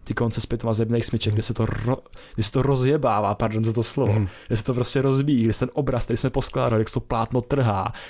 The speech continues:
Speaker 1: a to jenom čekáš, až ten, to roztrhnutí vlastně dojde k tobě. A to trhání je právě při té ztrátě toho smyslu, že jo? Kdy se ti rozpadají prostě tvý jednotlivý hodnoty a další věci.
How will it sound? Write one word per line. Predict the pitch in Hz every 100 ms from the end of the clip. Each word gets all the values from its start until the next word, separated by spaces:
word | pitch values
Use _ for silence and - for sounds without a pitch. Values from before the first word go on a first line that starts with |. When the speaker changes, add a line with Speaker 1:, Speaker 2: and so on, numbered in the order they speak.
| -
Speaker 1:
a | 127
to | 117
jenom | 123 123
čekáš, | - 120 123 117
až | 104
ten, | - 120
to | 110 127
roztrhnutí | 135 131 - 165 139 -
vlastně | 117 107 - 123
dojde | 117 113 113 120 117 - - -
k |
tobě. | - 165 135 - -
A | -
to | 127
trhání | - 160 127 151 160 110
je |
právě | 110 120 120 123
při | 123 -
té | - 113 117 113 - -
ztrátě | - - 143 139 135 - 120 113 110 - -
toho | 117 120
smyslu, | - 160 - - - -
že | 107
jo? | 113 - -
Kdy | -
se | 117
ti | 113 117
rozpadají | 110 123 - 156 120 104 - - -
prostě | - - 120
tvý | 117 117
jednotlivý | 120 117 117 117
hodnoty | 120 113 -
a | 113
další | 113 - 110
věci. | - -